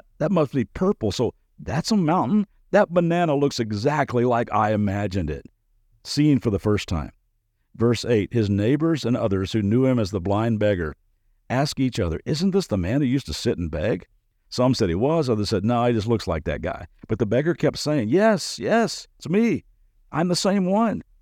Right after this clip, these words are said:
They asked, "Well, who healed you? What happened?" He told him, "The man they, the man they called Jesus made mud and spread it over my eyes and told me, 'Go wash in the pool of Siloam and, and wash yourself.' And, and I went and washed, and <laughs> now I can see."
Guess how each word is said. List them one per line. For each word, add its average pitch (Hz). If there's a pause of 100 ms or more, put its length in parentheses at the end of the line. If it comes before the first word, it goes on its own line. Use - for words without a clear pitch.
(400)
They 151
asked, 127
"Well, 104
who 196
healed 214
you? 107
What 123
happened?" - (360)
He 143
told -
him, 117
"The 110
man 156
they, 180 (260)
the -
man 190
they 208
called 196
Jesus 165
made 139
mud 151
and 101 (380)
spread -
it 185
over 185
my 160
eyes 156
and 131
told 151
me, 165
'Go 139
wash 135
in 156
the 131
pool 170
of 139
Siloam 139
and, 113 (200)
and 123
wash 147
yourself.' 131
And, 110 (220)
and 107
I 123
went 165
and 180
washed, 202
and 117 (200)
<laughs> -
now 180
I 170
can 254
see." 214